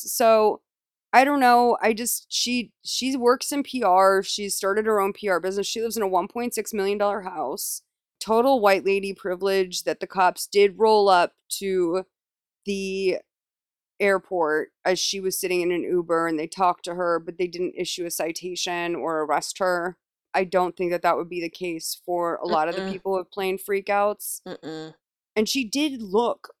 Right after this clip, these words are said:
Speaker 1: like, she looks like she has her shit together.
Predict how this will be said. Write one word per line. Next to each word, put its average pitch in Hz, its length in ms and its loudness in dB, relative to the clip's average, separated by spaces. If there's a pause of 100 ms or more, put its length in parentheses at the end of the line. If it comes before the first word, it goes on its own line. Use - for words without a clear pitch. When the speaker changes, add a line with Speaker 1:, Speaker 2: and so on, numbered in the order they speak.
Speaker 1:
like, 180 420 0
she 277 300 -2
looks 311 340 -4
like 302 140 -12
she 240 240 -6
has 208 280 0
her 180 140 -8
shit - 400 -6
together. 147 600 -12